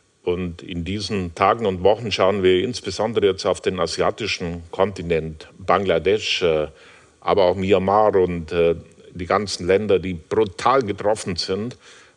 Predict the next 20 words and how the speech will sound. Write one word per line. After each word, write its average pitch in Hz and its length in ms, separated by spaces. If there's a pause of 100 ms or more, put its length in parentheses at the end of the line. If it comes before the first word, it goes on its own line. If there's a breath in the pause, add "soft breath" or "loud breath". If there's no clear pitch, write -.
aber 95 220
keinen 104 260
Impfstoff 120 500
haben, 78 200
nahezu 98 560
keinen 117 320
Impfstoff. - 640 (100)
Die 85 140
Entwicklungs- 127 480
und 101 140
Schwellenländer 120 640
haben, 101 380 (640 loud breath)
äh, 87 260 (280)
ein 123 240
bis 123 220
zwei 110 240
Prozent 117 640
der 92 80
Menschen 117 640 (240 soft breath)
geimpft. 117 680